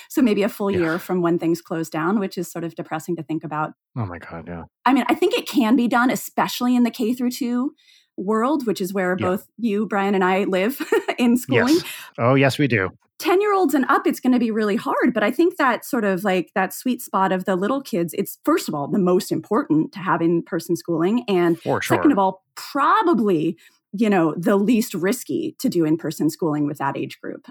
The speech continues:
Speaker 1: So, you know, I, I am still hopeful that it's gonna happen, uh, this year. I think L A U S D has been telegraphing that it might not, but I know other districts in California are looking at ways to do that.
Speaker 2: Yeah, totally.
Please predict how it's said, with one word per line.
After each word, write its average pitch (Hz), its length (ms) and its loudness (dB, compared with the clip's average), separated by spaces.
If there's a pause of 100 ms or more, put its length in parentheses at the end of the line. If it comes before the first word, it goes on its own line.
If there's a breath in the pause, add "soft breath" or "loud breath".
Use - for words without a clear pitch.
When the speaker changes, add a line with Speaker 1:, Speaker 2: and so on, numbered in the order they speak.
Speaker 1:
So, 110 500 0 (400 soft breath)
you 370 120 4
know, 294 240 4
I, 370 260 2
I 381 160 4
am 370 160 4
still 392 220 0
hopeful 349 400 2
that 262 160 2
it's 254 140 -2
gonna 254 180 4
happen, 208 580 2 (160)
uh, 190 240 4
this - 240 -2
year. 254 100 0
I 294 60 2
think 302 220 4
L 233 120 4
A 226 60 4
U 226 140 4
S 214 160 0
D 202 180 0
has 190 200 -2
been 185 180 2
telegraphing 190 640 0
that 185 100 0
it 135 80 -2
might 160 240 0
not, 175 320 2
but 190 180 -2
I 180 120 4
know 180 340 4
other 220 160 4
districts 208 400 -2
in 247 60 4
California 202 560 2 (220)
are 165 400 0
looking 180 380 0
at 165 200 -2
ways 160 400 0
to 196 120 -2
do 151 240 -2
that. - 280 -10 (240)
Speaker 2:
Yeah, 98 200 2 (120)
totally. 92 380 -2